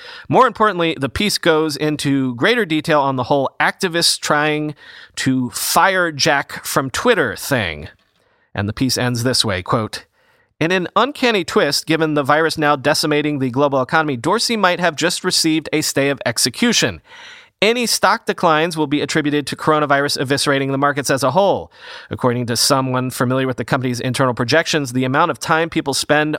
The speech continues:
on Twitter is expected to rise this quarter. While people around the globe are on lockdown in their homes, the one place millions are turning for a constant flow of information is social media,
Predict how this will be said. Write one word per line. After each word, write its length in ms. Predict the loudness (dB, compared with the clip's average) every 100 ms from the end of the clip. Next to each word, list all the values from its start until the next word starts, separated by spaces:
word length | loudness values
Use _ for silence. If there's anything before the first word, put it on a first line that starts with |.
| 0
on 260 | 0 0
Twitter 320 | 0 0 2 0
is 160 | -2
expected 480 | -4 -2 -2 -2 -2
to 100 | 0
rise 460 | 2 4 4 0 -2
this 160 | -4
quarter. 400 | 0 0 0 -6 -12 -18 -16 -16 -8
While 180 | -2 0
people 300 | 0 0 2
around 280 | 4 2 2
the 60 |
globe 320 | 0 2 2 2
are 140 | 2
on 140 | 0
lockdown 460 | 2 0 2 2 2
in 60 | 0
their 140 | 0
homes, 400 | 2 2 0 -2
the 80 | 0
one 220 | 2 0
place 240 | 0 0
millions 340 | 0 0 0 -2
are 80 | -2
turning 360 | 0 0 0
for 140 | -2 -2
a 120 | -2
constant 420 | 0 0 -2 -4
flow 220 | 0 2
of 100 | 2
information 540 | 0 -2 -2 0 0 0
is 160 | 0
social 300 | 0 0 0
media, 400 | 0 0 2 2